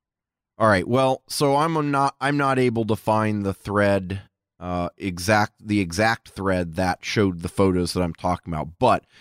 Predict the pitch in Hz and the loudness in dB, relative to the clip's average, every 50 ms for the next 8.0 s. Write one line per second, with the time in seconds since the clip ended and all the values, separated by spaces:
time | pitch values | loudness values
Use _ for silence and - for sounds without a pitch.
0 | - - _ _ - 120 127 147 170 180 160 143 143 143 135 123 - 131 127 120 | -20 -20 _ _ -2 0 0 2 0 0 -2 -2 0 0 0 0 0 0 0 0
1 | - - - - 107 110 107 98 - - 87 82 82 - - - 113 120 123 - | -2 -6 -8 -6 -4 -4 -2 -2 0 -2 0 0 -2 -4 -2 0 0 0 0 0
2 | 98 98 92 90 - 87 87 85 80 78 80 - _ _ - _ _ _ - 120 | 0 0 0 0 -2 -4 -6 -6 -6 -6 -10 -12 _ _ -20 _ _ _ 0 0
3 | 135 160 165 - - 190 - - 156 156 147 135 127 127 - - 120 113 - 110 | 2 2 0 0 0 -2 -2 -2 -2 -2 0 2 0 0 0 -4 -8 -8 -6 -4
4 | 110 110 113 110 - - 113 107 104 98 95 - - 98 98 92 87 80 78 78 | 0 0 0 0 -2 -2 -2 -2 0 -2 -4 -4 -4 -2 -2 0 0 -2 -4 -6
5 | - - - _ _ _ _ _ _ _ _ _ _ _ 120 117 - - 123 117 | -10 -12 -14 _ _ _ _ _ _ _ _ _ _ _ -4 -4 -2 0 0 0
6 | 110 95 - - - - - - 151 156 160 160 170 165 139 - - - 120 123 | 0 0 -2 -2 -2 0 0 0 -2 0 0 0 -2 -2 -2 -6 -10 -4 -2 0
7 | 120 117 113 - - 101 95 101 107 110 113 113 104 101 110 107 104 101 110 | 0 0 -2 -2 -4 -2 0 2 4 4 4 2 2 0 -2 -2 -2 -4 -10